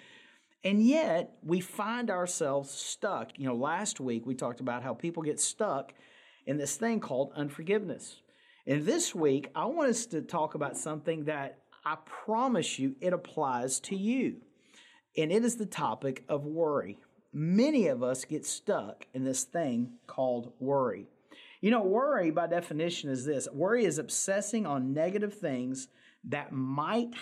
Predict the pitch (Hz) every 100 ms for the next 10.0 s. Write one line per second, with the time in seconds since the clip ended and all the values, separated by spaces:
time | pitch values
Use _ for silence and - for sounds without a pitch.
0 | - 220 208 - 120 113 127 - - _
1 | - 127 151 180 180 151 117 - - 208
2 | 202 226 214 214 208 - - 160 175 165
3 | 165 156 135 135 139 135 110 76 - -
4 | _ _ - - - 151 165 - - _
5 | 160 233 359 302 180 165 - 170 147 -
6 | 165 151 - 156 - 202 269 190 165 156
7 | 143 170 139 139 175 151 - 160 160 220
8 | 208 147 185 214 170 131 117 110 131 131
9 | 151 151 156 131 120 165 202 170 131 95